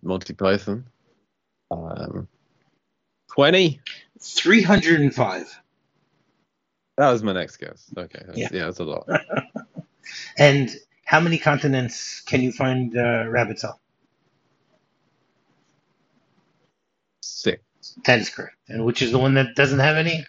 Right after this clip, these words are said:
Speaker 1: I, I mean, I've never heard of the Antarctic rabbit, so I'm gonna guess that one.
Speaker 2: <laughs> That's right.
Speaker 1: They're, they're well, that, that was the best place to hide from the Arctic fox, with the Antarctic rabbit, I
Speaker 2: Yes.
Speaker 1: guess.
Speaker 2: <laughs> Yes.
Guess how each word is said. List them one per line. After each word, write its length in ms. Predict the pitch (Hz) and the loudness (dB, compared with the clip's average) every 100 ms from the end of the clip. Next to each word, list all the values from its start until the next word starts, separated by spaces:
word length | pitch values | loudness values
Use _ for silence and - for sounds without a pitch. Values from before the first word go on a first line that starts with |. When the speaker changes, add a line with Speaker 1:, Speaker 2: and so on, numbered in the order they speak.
| - | -14
Speaker 1:
I, 60 | |
I 320 | - 87 - 87 | -12 -8 -4 -4
mean, 140 | 95 | -4
I've 120 | 87 | -2
never 220 | 101 101 | 0 2
heard 180 | 92 101 | 2 2
of 80 | 87 | 2
the 100 | 92 | 0
Antarctic 480 | 92 - 87 - 85 | -2 -4 -6 -4 -4
rabbit, 340 | 82 73 71 | -2 -4 0
so 140 | - - 160 | 0 0 -2
I'm 60 | |
gonna 120 | 156 | -4
guess 180 | 147 - | -4 -6
that 160 | - - | -6 -6
one. 80 | - | -8
Speaker 2:
<laughs> 0 | |
That's 280 | - - - | -10 -12 -18
right. 140 | - - - _ _ _ _ _ _ _ _ _ _ _ _ _ _ _ - - - _ _ _ - | -18 -20 -20 _ _ _ _ _ _ _ _ _ _ _ _ _ _ _ -16 -14 -14 _ _ _ -12
Speaker 1:
They're, 120 | - | -10
they're 300 | - 78 - _ _ _ _ 110 | -6 -8 -8 _ _ _ _ -2
well, 240 | 107 123 131 | 4 6 6
that, 60 | 117 | 4
that 100 | 131 | 0
was 120 | 123 | 0
the 80 | 120 | -2
best 140 | 143 - | -2 -4
place 120 | 120 | -12
to 60 | - | -4
hide 220 | 120 107 | -4 -4
from 120 | 113 | -6
the 80 | 110 | -4
Arctic 300 | 101 - - | -6 -8 -8
fox, 340 | 101 - - | -6 -6 -10
with 120 | 87 | -12
the 80 | 82 | -10
Antarctic 460 | 78 - 80 - - | -10 -10 -12 -12 -12
rabbit, 220 | 82 - | -12 -6
I 20 | - | -4
Speaker 2:
Yes. 220 | 98 90 - - - - _ 190 | -4 -8 -14 -16 -18 -18 _ 4
Speaker 1:
guess. 120 | 214 | 4
Speaker 2:
<laughs> 680 | - - - - - 135 - | 2 -2 -4 -8 -10 -12 -6
Yes. 420 | 110 - - | -6 -6 -16